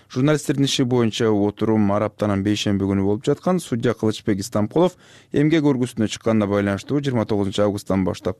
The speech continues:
э, отурум улан отурган болду. Он алтынчы январда Ички иштер министрлиги Темиров Лайф медиасынын мурдагы жана азыркы он бир кызматкеринин үйүндө тинтүү жүргүзүп, өздөрүн кармап кеткен. Кийинчерээк алардын көбү үй камагына чыгып, ушул тапта абакта Махабат Тажыбек кызы,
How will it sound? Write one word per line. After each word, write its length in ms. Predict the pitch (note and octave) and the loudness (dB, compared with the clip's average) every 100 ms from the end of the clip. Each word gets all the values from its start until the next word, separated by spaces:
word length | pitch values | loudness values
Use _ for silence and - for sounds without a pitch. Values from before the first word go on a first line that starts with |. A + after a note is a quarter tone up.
| - | -4
э, 80 | D#2+ | -2
отурум 420 | D2+ - F#2 F#2+ | -2 -2 -4 -2
улан 200 | G2+ G#2+ | -2 -2
отурган 320 | A#2 C3 C#3+ | -2 0 0
болду. 280 | D#3 D#3+ F3 - - - - | 0 0 -4 -8 -20 -20 -4
Он 120 | C#3 | -2
алтынчы 380 | C#3 C3+ A#2+ A#2 | 0 0 0 0
январда 600 | G#2+ G2 G2 F#2 F#2 F#2+ F#2+ B2 - | 0 2 -2 0 -2 -2 -6 -10 -8
Ички 240 | - - | -6 -4
иштер 240 | G#2+ - G2 | -4 -2 0
министрлиги 540 | G2 G2+ - G2 A2 | 0 0 -2 -2 -2
Темиров 540 | A#2 A2 G#2+ A2 G#2 - | -2 0 2 2 -2 0
Лайф 260 | A#2+ G#2+ | 0 0
медиасынын 580 | G2 G2+ F#2+ G2 - G2+ | 0 0 0 -2 0 0
мурдагы 420 | G2 G2+ A#2+ A2 | 2 0 -2 -2
жана 240 | G2+ G#2 G2+ - - - - | 0 0 -2 -12 -20 -14 -4
азыркы 540 | C3+ C#3 C#3+ - G#2+ | -2 0 -2 0 2
он 300 | G2 G2+ G2+ | 2 2 2
бир 120 | G2 | 0
кызматкеринин 680 | - A2 G2+ - G2 G2 G2 | -2 -2 -2 0 -2 0 0
үйүндө 240 | F#2+ F2+ - | 0 -2 -4
тинтүү 380 | - F#2+ G2+ G2+ | -2 -2 -2 -2
жүргүзүп, 400 | F#2+ F#2+ G2 - | 0 0 -2 -4
өздөрүн 380 | F#2+ F#2+ F#2+ - | -2 0 -2 -4
кармап 320 | G2+ A2 - | -2 -2 0
кеткен. 380 | C#3+ - D#3 B2+ | -4 0 0 2
Кийинчерээк 480 | G#2+ G2 - A#2+ - - - - | 0 0 0 0 -2 -20 -20 -10
алардын 420 | G#2 G#2+ A2+ A2+ G2 | -2 0 0 0 0
көбү 300 | G2 G2 C#2+ G2+ | 0 0 0 -2
үй 80 | |
камагына 460 | - G2+ G2 G2 G2 | -2 -2 0 -2 -2
чыгып, 320 | - G#2+ D3 | -2 -4 -4
ушул 220 | G#2+ G#2 F#2 | -6 -6 -6
тапта 320 | F#2 - F#2 | -8 -2 0
абакта 500 | F#2+ - - A2+ C3 | 0 -2 -2 0 2
Махабат 460 | G#2+ G#2 G2 G2 | 0 -2 -4 -4
Тажыбек 400 | - F#2 G2 B2 | -4 0 0 0
кызы, 280 | - C#3 D#3+ | -2 -2 -2